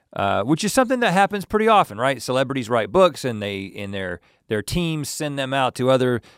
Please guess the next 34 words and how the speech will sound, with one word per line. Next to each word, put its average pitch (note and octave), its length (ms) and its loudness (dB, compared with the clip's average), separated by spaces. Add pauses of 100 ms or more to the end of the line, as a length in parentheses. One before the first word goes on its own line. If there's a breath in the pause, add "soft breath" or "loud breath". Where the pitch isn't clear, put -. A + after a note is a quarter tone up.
celebrities B2 640 2
or G#2 80 -4
people B2 280 -2
who A2+ 160 2
have A2+ 280 2
an A2 100 -2
audience, G#2 480 0
so - 100 -8
they G#2 200 -4
might G#2+ 280 -4
read F#2+ 220 -8
them G2+ 140 -8
and G#2+ 100 -10
talk G2 260 -2
about F2+ 300 -2
them. F#2 260 -4
It's, G2 200 -10
we, G2+ 240 -6
so - 120 -6
we C3+ 220 0
end D3+ 160 0
up G#2+ 160 0
getting C3 300 -2
quite A#2 240 0
a A2+ 60 -4
few G#2 180 -4
books. G#2 560 -2 (680 soft breath)
And C3+ 540 0 (300)
I F#3 140 2
saw F3 380 4 (120)
this, C3+ 580 0
y-, B2 80 -10
you B2+ 240 -4
know, G#2+ 320 0